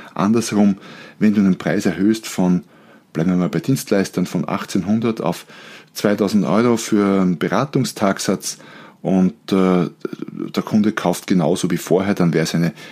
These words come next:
recht unelastische Nachfrage. Dazu gibt's auch einen, äh, Beitrag in den Shownotes verlinkt, der sich da nennt Preismythos zwei. Wenn ich meine Preise erhöhe, verliere ich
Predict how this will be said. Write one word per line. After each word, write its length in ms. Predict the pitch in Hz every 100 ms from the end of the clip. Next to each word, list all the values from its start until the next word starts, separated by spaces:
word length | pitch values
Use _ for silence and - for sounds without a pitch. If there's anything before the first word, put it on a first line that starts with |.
| -
recht 300 | 90 - -
unelastische 1000 | 123 120 117 104 82 - - - - 85 - - _ _ -
Nachfrage. 640 | - - - 62 55 55 - - - -
Dazu 240 | 113 -
gibt's 200 | 113 -
auch 240 | - 139 -
einen, 360 | 104 98 90
äh, 120 | 85 82
Beitrag 340 | 73 - -
in 80 | 107
den 200 | 92 80 -
Shownotes 600 | - - 110 143 127 -
verlinkt, 500 | 98 101 104 - - - - -
der 100 | 127
sich 140 | 147 165
da 80 | 131
nennt 260 | 107 117
Preismythos 640 | - 78 107 113 - - -
zwei. 320 | - 76 85 - - -
Wenn 160 | 226
ich 120 | - -
meine 140 | 95
Preise 380 | - 65 - 73
erhöhe, 240 | 80 95
verliere 380 | - 80 82 101
ich 260 | - -